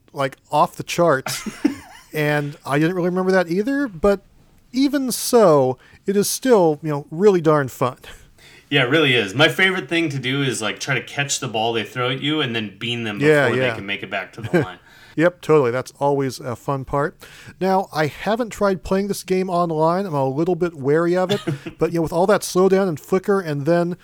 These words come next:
Speaker 1: you know, the lag time that we got when we played other games online, like, "Oh man, this could be a nightmare playing online," but I haven't actually done that, so I can't say for sure.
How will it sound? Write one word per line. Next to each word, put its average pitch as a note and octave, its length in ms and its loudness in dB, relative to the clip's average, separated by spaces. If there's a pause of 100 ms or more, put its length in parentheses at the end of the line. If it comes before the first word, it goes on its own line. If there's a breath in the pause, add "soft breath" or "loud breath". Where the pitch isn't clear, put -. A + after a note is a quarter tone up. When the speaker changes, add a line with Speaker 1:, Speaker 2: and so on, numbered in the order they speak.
(160 soft breath)
Speaker 1:
you D#3+ 60 -2
know, - 40 0
the C#3+ 80 2
lag C#3+ 280 2
time F3+ 340 2
that F#3 80 -4
we F3 100 0
got E3+ 180 2
when E3 60 -4
we D#3 80 -2
played D#3 220 -2
other F3+ 180 0
games F#3 280 0
online, F#3+ 300 0
like, D3 180 0
"Oh D#3+ 120 2
man, C#3+ 180 0
this - 140 -10
could E3 260 -2
be F3 260 0 (280 loud breath)
a C#3 80 -2
nightmare D#3+ 440 -2
playing F#3+ 320 0
online," G3+ 440 -4
but F3 200 -2
I D#3 60 -2
haven't F#3+ 220 0
actually F3 240 -4
done D3 240 0
that, B2 180 -4
so C3 80 -4
I A#2+ 60 -2
can't B2+ 260 -4
say A#2 160 -6
for G#2 160 -14
sure. - 320 -14